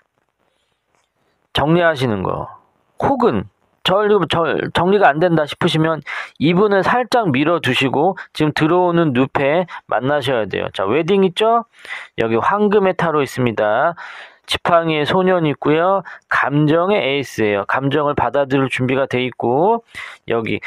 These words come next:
그 기회가 들어온다는 스타, 그리고, 예, 두 개의 컵, 돌고래가 요렇게 하트 모양을 그리고 있습니다. 결정적으로 사랑을 선택하라는 타로까지.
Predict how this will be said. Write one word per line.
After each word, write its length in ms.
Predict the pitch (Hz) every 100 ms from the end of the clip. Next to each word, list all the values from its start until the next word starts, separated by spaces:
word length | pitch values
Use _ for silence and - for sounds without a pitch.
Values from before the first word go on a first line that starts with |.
| -
그 120 | - 147
기회가 580 | - 143 170 170 160 147
들어온다는 640 | 147 139 131 131 131 131
스타, 440 | - - - 190 170 - - _
그리고, 640 | - 107 104 107 127 208 220 _ -
예, 180 | 104 101 - - -
두 200 | - 135
개의 280 | 147 170 160
컵, 260 | - 175 - _ _ _ _
돌고래가 760 | - 131 131 147 139 123 139 151
요렇게 260 | 123 120
하트 300 | 135 185 -
모양을 840 | 190 160 143 135 139 156 185 196 196
그리고 380 | 175 127 131 117
있습니다. 520 | 101 - 90 - - - - - _ -
결정적으로 960 | 107 - 147 147 147 143 147 190 240 - _ - - - - - _ _ _ _ _
사랑을 600 | - 139 139 147 151 151
선택하라는 960 | 143 131 147 139 127 127 160 180 180
타로까지. 580 | 165 165 160 - 104 123